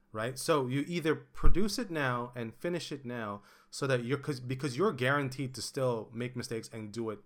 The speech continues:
do better next time, right? So the whole concept of, like, "I don't wanna fuck it up now," or, "I don't wanna blah, blah, blah, blah now," like,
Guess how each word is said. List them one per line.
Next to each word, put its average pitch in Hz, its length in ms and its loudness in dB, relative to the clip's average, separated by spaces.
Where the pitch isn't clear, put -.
do 120 140 -4
better 110 260 -4
next 101 220 -12
time, 90 320 -16
right? 101 300 -10
So 151 180 -2
the 139 140 0
whole 180 240 -4
concept 156 580 -2
of, 113 220 -6
like, 110 320 -6
"I 113 80 -6
don't 131 100 -4
wanna 131 140 -2
fuck 123 300 -8
it 113 60 -6
up 104 200 -10
now," 113 300 -6
or, 104 160 -8
"I 107 100 -6
don't 113 120 -4
wanna 110 140 -6
blah, 104 200 -4
blah, 104 100 -4
blah, 104 160 -10
blah 104 140 -12
now," 107 380 -8
like, 131 280 -4